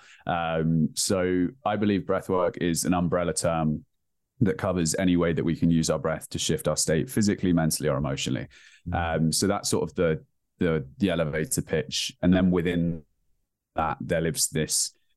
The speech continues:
Speaker 1: full spectrum that we've sort of mentioned so far. And, and within that, um, I've defined three pillars, um, sort of, this is, I guess, my methodology and how I approach breath work, which is functional breathing. So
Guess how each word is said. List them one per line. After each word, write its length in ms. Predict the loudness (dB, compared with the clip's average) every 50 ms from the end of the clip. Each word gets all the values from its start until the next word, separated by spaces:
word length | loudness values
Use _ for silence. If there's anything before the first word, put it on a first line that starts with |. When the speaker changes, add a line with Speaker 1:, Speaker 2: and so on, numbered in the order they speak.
| _ -4
Speaker 1:
full 100 | -2 -2
spectrum 480 | -2 -2 -4 -4 -4 -4 -4 -2 0 0
that 160 | 0 0 0
we've 220 | -2 -4 -4 -4 -10 _ -18 -12 -8
sort 180 | -4 -4 -2 -2
of 80 | 0
mentioned 460 | 0 -2 -2 -2 -2 -4 -4 -4 -2 -6 -8 -6
so 280 | -6 -2 0 0 0 0
far. 480 | -4 -4 -4 -2 -2 -4 -6 -8 -6 -4
And, 180 | -4 -4 -2
and 80 | 0 0
within 260 | 0 2 2 0 0
that, 240 | 0 0 -2 -4 -6 -8 -20 _ -20 -20 _ _ _ -6
um, 460 | -4 -2 -2 -2 -2 0 -2 -2 -2 -4
I've 240 | -2 -2 -2 -2 -2
defined 520 | -4 -2 0 0 0 2 2 0 0 -2 -6 -8 -2
three 220 | 0 2 2 2 2
pillars, 640 | 0 -2 0 2 2 2 2 0 -2 -4 -4 -8 _ _ _ -6
um, 260 | -4 -2 0 0 0
sort 180 | 0 0 -2 -2
of, 220 | -2 -6 -6 -4
this 180 | -4 -4 -2 -2
is, 200 | -4 -4 -4 -4
I 120 | -4 -4
guess, 180 | -2 -4 0 0
my 180 | 0 2 2 2
methodology 720 | 0 -2 -2 -2 -2 0 0 0 0 -2 -2 -2 -2 -2
and 100 | -2 -4
how 200 | -4 -4 -2 -2
I 120 | 0 -2 -2
approach 360 | -2 -2 -4 -4 -4 -4 -4
breath 220 | -4 -4 -4 -2
work, 260 | -2 -2 -2 -2 -2 -4
which 220 | -4 -4 -2 -2
is 260 | -2 0 0 -2 -4 -8 -20 -20 _ _ -6
functional 380 | -4 -4 -2 0 2 2 2 2
breathing. 420 | 2 2 0 2 0 0 -2 -2 _ _ -4
So 520 | -2 0 2 2 2 2 2 0 -2